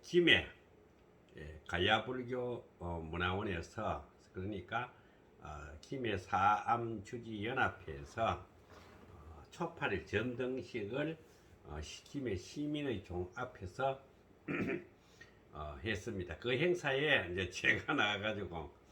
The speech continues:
이제 아카데온을 쳤는데, 에, 두 가지 반응이 있어요. "아, 스님 잘한다" 하는 사람이 있고,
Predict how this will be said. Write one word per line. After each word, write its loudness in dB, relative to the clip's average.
이제 -8
아카데온을 2
쳤는데, -2
에, -8
두 2
가지 8
반응이 6
있어요. -10
"아, 8
스님 0
잘한다" 0
하는 -4
사람이 0
있고, -10